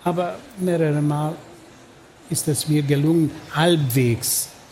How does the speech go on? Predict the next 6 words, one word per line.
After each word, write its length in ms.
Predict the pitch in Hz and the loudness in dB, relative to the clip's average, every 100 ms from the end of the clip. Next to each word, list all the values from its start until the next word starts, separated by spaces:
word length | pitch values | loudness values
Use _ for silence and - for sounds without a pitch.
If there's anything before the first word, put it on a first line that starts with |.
| - - - - - | -20 -20 -20 -20 -8
zu 240 | 139 110 | -4 0
helfen, 500 | 123 143 147 - 143 | 2 2 2 -4 -4
also 440 | 139 127 - 135 131 - - - - - - | 0 0 0 0 -2 -8 -20 -20 -20 -14 -4
über 260 | 131 135 | -2 0
den 320 | 127 135 131 120 | 0 2 2 2
Berg 320 | 143 139 | 2 2